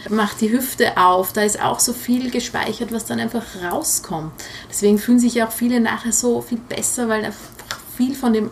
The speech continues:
Alltag, was in dir ist, durch Yoga-Übungen wirklich bewusst rausgenommen wird. Und es hat jede Yoga-Übung spezielle Wirkungen auf deinen Körper, auf deinen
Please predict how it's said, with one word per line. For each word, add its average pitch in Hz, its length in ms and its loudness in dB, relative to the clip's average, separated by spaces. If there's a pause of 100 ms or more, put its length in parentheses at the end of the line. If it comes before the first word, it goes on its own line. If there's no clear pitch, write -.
Alltag, 247 440 -4
was - 420 -4
in 214 180 6
dir 233 280 4
ist, 254 360 0
durch 214 160 -4
Yoga-Übungen 233 1300 4
wirklich 226 280 -4
bewusst 226 480 -2
rausgenommen 190 720 0
wird. 175 160 0
Und 185 100 2
es 185 160 -6
hat 220 200 -2
jede 214 240 0
Yoga-Übung 226 800 2
spezielle 214 600 2
Wirkungen 220 480 2
auf 208 80 -8
deinen 202 260 -2
Körper, 180 580 -2
auf 302 100 -6
deinen 190 320 0